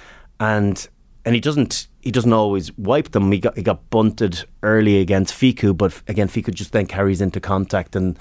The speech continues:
that play is dead, and it's, and then the defence has a time,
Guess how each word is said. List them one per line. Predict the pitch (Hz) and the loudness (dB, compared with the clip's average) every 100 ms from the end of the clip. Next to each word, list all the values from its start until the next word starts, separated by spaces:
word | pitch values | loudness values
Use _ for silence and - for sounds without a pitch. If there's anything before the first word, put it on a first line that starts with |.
| - - - | -14 -20 -6
that | 110 - | -4 -4
play | 101 98 | 0 0
is | 95 87 - - - | 2 -2 -4 -12 -2
dead, | 113 95 | 2 2
and | 92 | 2
it's, | 90 | -2
and | - 98 95 | -4 -4 -2
then | 95 87 | -2 -2
the | 82 | -4
defence | 87 98 87 | -4 -4 -4
has | 85 | -8
a | 92 | -8
time, | 92 90 90 | -4 -4 -4